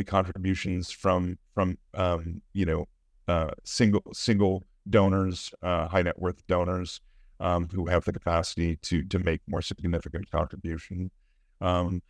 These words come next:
I really, you know, I, in, in, in the, in the first raising that I did, I really did want to build, y-, use that fundraising effort also to build community and commitment, um, because,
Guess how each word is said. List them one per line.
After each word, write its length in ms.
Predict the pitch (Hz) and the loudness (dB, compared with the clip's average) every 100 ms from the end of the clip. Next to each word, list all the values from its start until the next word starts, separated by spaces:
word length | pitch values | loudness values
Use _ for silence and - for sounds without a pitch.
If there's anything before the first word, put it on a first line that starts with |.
| _ - | _ -2
I 60 | |
really, 800 | 123 139 180 175 160 151 143 - _ - | 0 4 4 4 2 2 -2 -6 _ 0
you 140 | 135 | 4
know, 260 | 123 101 - - | 6 4 0 -4
I, 140 | 123 107 120 - _ _ _ _ _ - | -4 -4 -10 -18 _ _ _ _ _ 0
in, 140 | 135 - | 0 2
in, 380 | 147 135 143 131 | 2 2 4 2
in 200 | 127 127 | 4 4
the, 200 | 117 101 | 4 2
in 120 | - 120 | 2 2
the 80 | |
first 460 | 110 - 156 160 - - _ | 0 -2 2 2 0 -12 _
raising 360 | 131 135 131 127 | 2 4 4 2
that 120 | 120 | 4
I 60 | 117 | 2
did, 280 | 101 117 113 - | 2 0 0 -4
I 40 | |
really 240 | 113 131 | 0 0
did 340 | 120 101 117 113 | 0 2 2 2
want 320 | 95 104 - | 2 2 2
to 80 | 110 | -4
build, 440 | 95 107 107 101 - _ _ _ _ _ - | 2 4 4 0 -10 _ _ _ _ _ -4
y-, 200 | 139 135 | -2 0
use 560 | 139 127 127 127 - - _ - | 2 2 2 0 -4 -12 _ -6
that 300 | 110 113 - | 4 4 4
fundraising 480 | 120 113 101 107 | 2 4 2 4
effort 240 | 101 101 92 - - | 4 2 -2 -4 0
also 240 | 110 - | 2 2
to 120 | 101 - | -2 0
build 220 | 113 113 - | 4 4 4
community 440 | 95 107 117 127 | 0 2 2 2
and 100 | 107 | 0
commitment, 580 | 92 104 - 143 - - _ _ _ | 0 0 0 -4 -4 -16 _ _ _
um, 540 | 107 104 101 101 101 101 | 2 4 4 4 2 0
because, 720 | 101 110 - 107 101 92 - | -2 -6 2 4 4 -2 -8